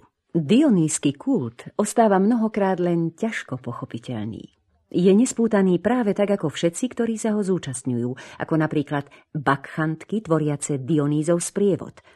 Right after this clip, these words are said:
Posadnuté ženy v extatickom vytržení holými rukami trhajú divú zver na kusy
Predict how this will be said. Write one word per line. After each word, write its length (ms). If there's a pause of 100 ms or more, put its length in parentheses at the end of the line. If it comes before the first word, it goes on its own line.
(300)
Posadnuté 720
ženy 560
v 160
extatickom 800
vytržení 640 (400)
holými 480
rukami 640
trhajú 400
divú 400
zver 320
na 160
kusy 320